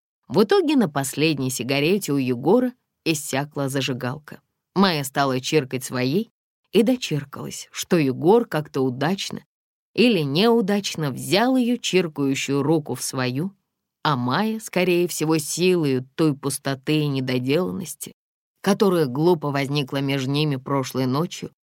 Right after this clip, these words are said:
поняла Егора как-то не так, решив не строить из себя пионерку просто от того, что ей хорошо было с ним поговорить, сделала некое встречное движение, сквозь которое,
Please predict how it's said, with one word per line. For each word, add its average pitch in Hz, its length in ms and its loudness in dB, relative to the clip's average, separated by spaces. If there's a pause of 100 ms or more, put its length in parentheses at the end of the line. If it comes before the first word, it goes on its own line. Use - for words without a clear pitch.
(300)
поняла 339 280 4
Егора 311 440 2
как-то 277 480 -4
не 226 160 2
так, 226 420 -2
решив 156 440 0
не 156 100 0
строить 156 520 0
из 135 120 -2
себя 139 260 -2
пионерку 165 600 0
просто 247 600 0
от - 140 -10
того, 180 340 0
что - 180 -4
ей 143 180 0
хорошо 139 440 -2
было 131 200 0
с 131 140 -6
ним 147 160 -2
поговорить, 127 580 -4 (260)
сделала 254 460 2
некое 277 580 2
встречное 214 760 0
движение, 151 600 0
сквозь 156 360 0
которое, 175 720 2